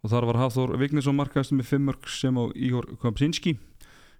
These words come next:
Gunnar Valdimar Jónsson með fjögur mörk, það er nú minnst á hann, hann kom virkilega sterkur inn.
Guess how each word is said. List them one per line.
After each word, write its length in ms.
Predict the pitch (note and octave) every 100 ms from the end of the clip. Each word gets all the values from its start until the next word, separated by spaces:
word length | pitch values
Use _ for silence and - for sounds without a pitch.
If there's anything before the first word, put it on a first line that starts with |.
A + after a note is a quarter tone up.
| -
Gunnar 160 | A#2
Valdimar 240 | A2 A2+ A#2
Jónsson 320 | C#3 - C3+
með 160 | C3+
fjögur 200 | C#3+ D#3
mörk, 120 | D3+ B2+
það 140 | A#2+
er 40 | A#2+
nú 60 |
minnst 240 | B2 B2 -
á 40 |
hann, 140 | C3 C3+
hann 120 | B2
kom 200 | - B2
virkilega 400 | B2+ B2 - B2
sterkur 320 | C3 - C3
inn. 120 | C3